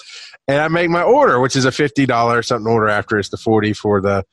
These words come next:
PlayStation subscription and ten dollars. And then there's, what, taxes and shipping or whatever. And I'm trying to process the order, and er-, I'm trying to pay through PayPal, and everything goes through, and then it goes, uh, "Unknown cart error."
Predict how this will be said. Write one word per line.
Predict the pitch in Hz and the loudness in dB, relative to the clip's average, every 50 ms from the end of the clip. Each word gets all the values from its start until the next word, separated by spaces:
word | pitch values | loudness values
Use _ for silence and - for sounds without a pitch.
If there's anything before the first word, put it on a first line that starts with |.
| _ _ _ _ _ _ _ | _ _ _ _ _ _ _
PlayStation | - 110 110 104 - - 110 107 95 - - 101 101 92 | -2 -2 0 0 0 0 -2 -2 -2 -2 -4 -4 -4 -6
subscription | - - 95 - - 110 101 90 - - 104 98 | -10 -12 -14 -8 -4 -4 -2 -2 -2 -4 -4 -2
and | 98 90 - | -4 -6 -4
ten | - 107 101 | -4 -4 -2
dollars. | 101 101 98 98 98 98 90 - _ _ | -2 -2 -2 -2 -2 -4 -6 -8 _ _
And | - 120 | -4 -2
then | 117 113 101 | -2 0 0
there's, | 101 101 98 90 - | 0 -2 -2 -4 -4
what, | 95 85 78 | -8 -8 -6
taxes | - 101 90 90 87 - - 95 87 85 | -4 -4 -4 -4 -4 -6 -8 -10 -8 -8
and | 90 87 85 87 - | -10 -12 -12 -12 -12
shipping | - 90 85 - 87 85 85 | -12 -12 -12 -12 -14 -14 -12
or | 82 | -12
whatever. | 85 82 85 85 85 85 - _ _ _ _ _ _ _ - _ _ _ - | -12 -10 -10 -10 -10 -12 -14 _ _ _ _ _ _ _ -20 _ _ _ -6
And | 123 123 123 123 123 120 120 117 113 113 - _ _ _ _ _ _ _ _ _ _ _ _ - - | -4 -2 -2 -2 -2 -2 -2 -2 -4 -6 -10 _ _ _ _ _ _ _ _ _ _ _ _ -8 -6
I'm | - 139 | -4 -4
trying | 123 - 156 156 165 156 | -2 -2 -2 -2 -2 -2
to | 135 | -2
process | - 156 151 143 - 151 131 120 | 0 0 0 0 0 0 -2 0
the | - 160 | 2 2
order, | 190 214 214 190 170 156 - - - - - _ _ | 2 4 4 2 0 -2 -4 -10 -20 -20 -20 _ _
and | - 147 147 147 143 - - | -4 -2 -2 -2 -4 -2 -2
er-, | 156 170 175 147 | 0 0 0 0
I'm | 147 139 | -2 -4
trying | - - 175 170 | -2 -4 -2 0
to | 170 | 0
pay | 170 151 | 0 0
through | 127 117 | 0 0
PayPal, | - 156 151 139 - 120 107 | 0 0 -2 0 0 0 0
and | 107 | 0
everything | 113 123 117 127 135 127 | 0 0 0 0 0 0
goes | 117 117 120 123 - - | 0 0 0 -2 -2 -2
through, | - 117 113 117 120 | 0 0 2 2 2
and | 120 | 0
then | 123 123 | 0 -2
it | 120 | 0
goes, | 107 120 117 107 - - - - - _ _ _ _ _ - | 0 0 -2 -2 -4 -8 -16 -20 -20 _ _ _ _ _ -2
uh, | 120 120 120 120 120 120 120 120 117 117 117 110 - _ _ _ _ _ _ _ _ - | -2 0 0 0 0 0 0 0 0 -2 -2 -4 -8 _ _ _ _ _ _ _ _ -4
"Unknown | 156 170 175 175 175 170 165 160 156 151 143 139 131 127 _ _ _ _ - | -2 -2 0 0 0 2 2 2 2 0 0 -2 -4 -8 _ _ _ _ -6
cart | - - 165 156 151 143 - _ _ _ _ _ _ _ _ | -2 0 0 0 0 -2 -4 _ _ _ _ _ _ _ _
error." | - 131 131 117 95 82 73 - | -4 -2 -2 -2 -2 -4 -6 -10